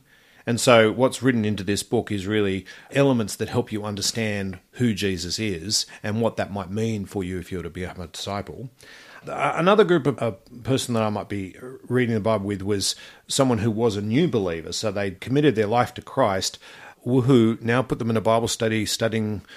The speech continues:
Leviticus. Uh, so w-, what was the step next?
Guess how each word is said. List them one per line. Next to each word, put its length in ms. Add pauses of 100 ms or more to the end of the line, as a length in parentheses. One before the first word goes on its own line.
(200)
Leviticus. 640 (340)
Uh, 240
so 280
w-, 220
what 220
was 180
the 100
step 380
next? 580